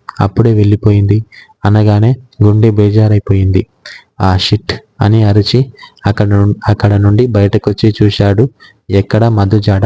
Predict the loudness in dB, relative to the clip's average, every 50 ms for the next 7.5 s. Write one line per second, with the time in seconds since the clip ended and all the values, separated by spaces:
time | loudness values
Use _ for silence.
0 | -4 -6 _ _ _ -4 -2 0 0 0 0 -2 -4 -6 -8 -12 _ -20 -20 -20
1 | -20 -20 _ _ _ -2 0 0 2 2 2 0 0 0 -2 -2 -2 0 0 0
2 | 2 0 0 -2 -6 -8 _ _ _ _ _ -6 -2 -2 0 0 -2 -2 -2 -2
3 | 0 0 0 0 0 0 0 0 0 0 -2 -2 -2 -2 0 0 0 0 -2 -4
4 | -2 -2 -2 -2 -4 -4 -4 -4 -4 -6 _ _ _ _ _ -6 -2 0 2 2
5 | 2 2 2 2 0 0 -2 -2 -2 -2 -2 0 -2 -2 -2 -2 -2 -2 -2 -2
6 | -4 -4 -8 _ _ _ _ _ _ -6 -2 0 0 0 0 -2 -4 -4 -6 -10
7 | -14 -10 -6 -2 -2 0 0 -2 -4 -4